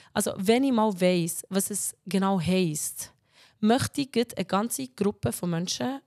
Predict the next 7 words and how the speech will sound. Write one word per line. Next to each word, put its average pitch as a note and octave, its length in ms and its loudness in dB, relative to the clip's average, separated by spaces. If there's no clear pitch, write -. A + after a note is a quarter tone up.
herabsetzen, A3 840 -2
entwürdigen G3+ 920 -2
oder A3 240 2
möchte A3 300 2
ich - 60 -2
es - 40 -8
nicht? F#3+ 440 -2